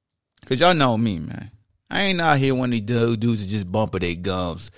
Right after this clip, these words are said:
with their guesstimations of what's gonna happen during the game. I like to give you accurate information from lots of film study,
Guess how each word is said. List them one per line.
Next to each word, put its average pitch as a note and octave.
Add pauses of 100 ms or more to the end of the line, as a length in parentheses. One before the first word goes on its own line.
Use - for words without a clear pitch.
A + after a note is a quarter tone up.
(140)
with A2
their G#2
guesstimations G2+
of F2+
what's G2+
gonna G2+
happen G2
during F#2+
the F2+
game. G2+
I A2
like A#2
to G#2
give F2+
you G2+
accurate A#2+ (800)
information A#2
from F2+ (320)
lots G2+
of A2+
film A#2+
study, A2+